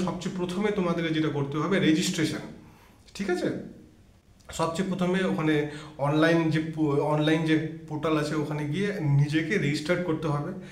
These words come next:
রেজিস্টার ক-, করার পরেই, পরেই, আহ, তো তোমরা দেখতে পাবে যে অনলাইন পেমেন্টের অপশনস একটা আসছে, অনলাইন পেমেন্ট। ওখানে গিয়ে তোমাদেরকে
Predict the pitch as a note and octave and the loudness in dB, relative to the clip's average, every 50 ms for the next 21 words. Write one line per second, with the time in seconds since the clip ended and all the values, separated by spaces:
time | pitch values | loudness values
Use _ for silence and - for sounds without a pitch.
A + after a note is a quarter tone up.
0 | - - - - - - - - - A#2+ D3 F#3 G3 F#3+ - G#3+ A3 A3 - - | -18 -18 -18 -18 -18 -20 -20 -14 -4 0 2 4 4 4 4 4 4 2 2 0
1 | - - - D#3+ D3 D3 D3 C#3+ D#3 D3+ D#3 D#3 D#3 - - - - D3+ D#3+ F#3 | -6 -6 -6 -4 -4 -4 -4 -4 0 0 2 2 2 0 -4 -8 -4 0 2 2
2 | A3 - - G3 - D#3 D3 D3 - G2 - - - - - - - A#2 B2+ B2+ | 4 2 2 2 0 2 2 0 0 -2 -4 -8 -10 -14 -16 -14 -8 -8 -8 -6
3 | - D#3+ D3+ D#3+ D#3+ D#3 D#3 D#3 C#3+ D#3 C#3+ - F#3 F3 D#3 C3 C3 E3 F3 E3 | -6 -4 -2 0 2 4 4 4 2 2 0 0 0 2 2 2 2 0 0 0
4 | E3 D#3 D#3 - - G3 G3+ F3+ F#3 F#3 G3 G3 G3+ G#3 G#3 - - - - - | 0 0 0 0 0 0 2 4 6 6 6 6 6 6 4 2 -2 -4 -8 -4
5 | - F3+ E3+ E3+ F3+ F#3 F3+ F#3 - D3+ C#3 C#3+ - - - F#3 - - D3 C#3 | -2 0 2 4 4 4 4 4 2 2 0 0 -2 0 0 0 0 0 -2 -2
6 | C#3 C3+ B2+ B2+ - - - C3 B2 A#2+ - C#3+ D#3 E3 F3 F3+ F#3 G3 F#3+ F#3+ | -2 -2 -2 -2 -4 -4 -6 -8 -8 -6 -2 0 0 2 2 4 6 6 6 6
7 | F#3+ D#3+ C3 B2+ B2 A#2+ A#2+ B2 C#3+ D#3 - F#3 F#3 F#3 F3+ F#3 F#3+ G3 F#3+ F#3+ | 6 6 4 2 0 -4 -6 -6 -8 -6 -2 -2 0 0 0 0 0 0 0 0
8 | F#3 E3+ D#3+ E3 E3 E3+ A3+ | -2 -2 -2 -4 -4 -4 -4